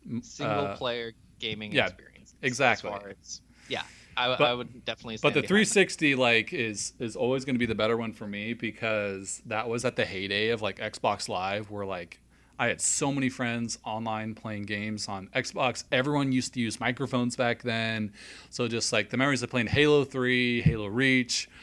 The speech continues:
Speaker 1: uh, the Gears of War games, just all these different games online on Xbox Live is what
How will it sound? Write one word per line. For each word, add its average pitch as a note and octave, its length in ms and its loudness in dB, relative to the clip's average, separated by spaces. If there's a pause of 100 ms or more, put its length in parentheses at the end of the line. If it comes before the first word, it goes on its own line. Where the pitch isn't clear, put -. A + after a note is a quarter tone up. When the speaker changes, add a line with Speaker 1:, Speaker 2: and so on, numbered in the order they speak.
(260)
Speaker 1:
uh, A2 140 -2
the G#2+ 80 -4
Gears A2 260 4
of G2 60 -6
War B2 220 2
games, A#2+ 540 2
just - 200 -6 (240)
all B2+ 160 4
these C3 160 0
different A2+ 260 2
games G#2+ 480 2
online G#2 380 0
on G2+ 100 -4
Xbox G2+ 480 -2
Live G#2 380 2
is - 220 -4 (420)
what B2 300 4